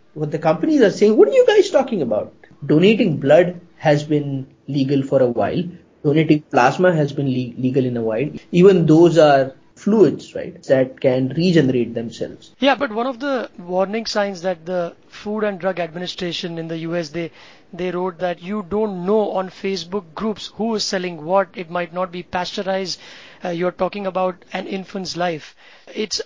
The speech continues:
Speaker 2: still an unregulated new industry. We advise you against it. So they put out a note in November last year.
Speaker 1: Absolutely. But what if there is, there are these professional companies and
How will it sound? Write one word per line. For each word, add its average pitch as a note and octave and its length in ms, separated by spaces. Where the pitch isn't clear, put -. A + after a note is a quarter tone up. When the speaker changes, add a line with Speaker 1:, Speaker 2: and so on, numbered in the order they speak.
Speaker 2:
still A#3+ 360
an G#3+ 180
unregulated G#3 840
new G#3 240
industry. F#3 600
We A3 140
advise F#3+ 440
you G#3 140
against F#3 440
it. D#3+ 120
So F#3+ 100
they F3+ 140
put A3 160
out G#3 200
a G3+ 180
note F#3+ 400
in F#3 140
November F3+ 400
last F3 280
year. E3+ 200
Speaker 1:
Absolutely. F3+ 460
But D#3 180
what F3+ 240
if F3 160
there F3 140
is, E3 140
there D#3 300
are D#3 80
these D3+ 300
professional D#3+ 560
companies C#3+ 720
and C3+ 380